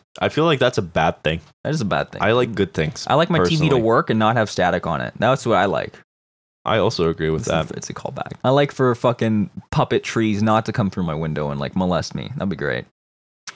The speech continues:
Speaker 1: That's in multiple movies.
Speaker 2: Oh, yeah.
Speaker 1: Uh, why?
Speaker 2: Evil Dead.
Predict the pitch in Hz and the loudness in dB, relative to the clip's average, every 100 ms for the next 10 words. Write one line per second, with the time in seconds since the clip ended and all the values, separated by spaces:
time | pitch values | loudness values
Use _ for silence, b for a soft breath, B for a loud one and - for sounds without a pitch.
0 | - - 117 170 139 90 92 - 85 82 | -8 -4 0 2 4 2 0 -2 -2 -2
1 | 82 76 78 - _ _ _ - 226 233 | -4 -4 -8 -12 _ _ _ 0 4 4
2 | 156 127 151 117 - - _ _ - 107 | 4 4 4 0 -4 -14 _ _ -6 -2
3 | 101 117 123 - - 123 131 151 170 | 2 4 4 4 4 4 4 0 -6